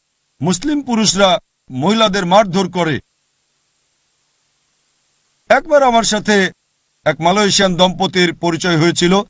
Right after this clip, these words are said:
স্বামী স্ত্রী দুজনে ডাক্তার করছে। সেজন্য পবিত্র কোরআন বলছে, সূরা হুজুরাত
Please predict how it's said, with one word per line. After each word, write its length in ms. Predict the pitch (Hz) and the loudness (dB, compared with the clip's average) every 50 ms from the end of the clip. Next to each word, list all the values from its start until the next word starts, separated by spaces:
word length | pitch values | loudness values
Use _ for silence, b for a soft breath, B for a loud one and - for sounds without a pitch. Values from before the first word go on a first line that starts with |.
| _ _ | _ _
স্বামী 200 | - - 170 175 | -2 0 0 0
স্ত্রী 180 | - - 170 165 | 0 -2 -4 -4
দুজনে 300 | 151 160 156 170 165 165 | -4 -2 -2 -2 0 2
ডাক্তার 400 | 160 165 - - - 202 202 202 | 2 0 0 2 2 0 0 2
করছে। 400 | - 196 170 147 - 156 131 - - - _ _ _ _ | 0 -2 -2 0 0 -2 -2 -4 -6 -12 _ _ _ _
সেজন্য 380 | - - 196 196 262 294 339 370 | -2 -2 -2 0 -2 -4 -6 -6
পবিত্র 360 | - 277 254 240 208 233 214 | -6 -6 -6 -6 -6 -6 -4
কোরআন 220 | 196 214 208 202 | -2 -2 -2 0
বলছে, 240 | 196 202 185 - 190 | 0 -2 0 -2 -2
সূরা 220 | 175 180 190 190 196 | -2 0 0 2 2
হুজুরাত 520 | 180 170 175 165 185 214 208 202 - - | 4 2 2 2 2 2 2 2 2 0